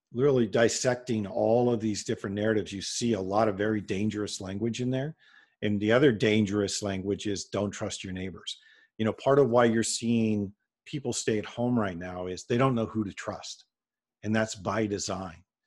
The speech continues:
It's, it's a disruption operation that keeps you from trusting your neighbor,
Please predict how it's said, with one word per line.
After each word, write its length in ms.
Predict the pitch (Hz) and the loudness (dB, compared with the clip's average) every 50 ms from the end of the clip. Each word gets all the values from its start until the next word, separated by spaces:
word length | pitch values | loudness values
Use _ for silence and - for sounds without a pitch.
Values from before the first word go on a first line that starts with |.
| _ _ _ _ _ | _ _ _ _ _
It's, 300 | 110 104 - - - _ - | -6 -6 -6 -8 -12 _ -8
it's 180 | 117 110 - | -6 -4 -4
a 60 | 117 | -6
disruption 640 | 104 95 101 - - - 113 117 123 - - 143 117 104 | -4 -4 -6 -6 -2 0 2 0 2 0 -2 -2 -2 -2
operation 720 | 95 95 - 101 101 95 95 92 - - 104 92 90 - _ _ _ _ _ _ | -2 -4 -4 -2 -2 -2 -2 -2 -4 -6 -8 -10 -10 -14 _ _ _ _ _ _
that 140 | 107 104 104 | -2 -2 -2
keeps 360 | - - 135 127 - - - | -2 -2 -2 -2 -2 -4 -2
you 100 | 131 117 | -2 -4
from 260 | - - 120 107 101 | -2 -2 -4 -4 -4
trusting 520 | 92 - - 117 107 101 - - 110 101 101 | -6 -4 -4 -4 -2 -2 -4 -6 -6 -6 -4
your 140 | 98 95 | -6 -4
neighbor, 640 | 98 104 107 113 117 110 117 113 113 113 110 107 - | 0 4 4 4 6 6 6 6 8 6 6 2 0